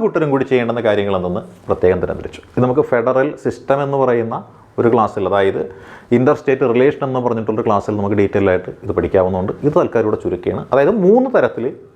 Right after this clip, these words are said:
നമ്മൾ എന്ത് ചെയ്തു? ലിസ്റ്റിനെ തയ്യാറാക്കി. രണ്ടു കൂട്ടരും കൂടി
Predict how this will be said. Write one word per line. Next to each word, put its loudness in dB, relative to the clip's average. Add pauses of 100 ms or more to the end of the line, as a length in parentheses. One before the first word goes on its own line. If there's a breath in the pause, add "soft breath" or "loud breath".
(400)
നമ്മൾ 2
എന്ത് 4
ചെയ്തു? 4
ലിസ്റ്റിനെ -2
തയ്യാറാക്കി. -2 (800 loud breath)
രണ്ടു 2
കൂട്ടരും 0
കൂടി -2